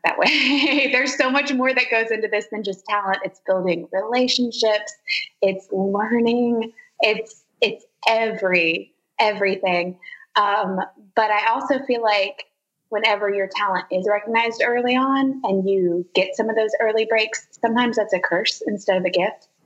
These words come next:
because this is a very hard industry. And I think that those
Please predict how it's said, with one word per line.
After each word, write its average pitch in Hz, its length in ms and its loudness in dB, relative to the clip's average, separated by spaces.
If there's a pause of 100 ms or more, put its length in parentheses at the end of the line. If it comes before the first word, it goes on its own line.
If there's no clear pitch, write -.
(260)
because 202 640 0
this 196 180 0
is 226 100 0
a 254 60 2
very 247 220 0
hard 185 240 0
industry. - 640 -2 (480)
And 185 600 2
I 190 100 0
think 202 220 -4
that 214 120 -4
those 190 220 0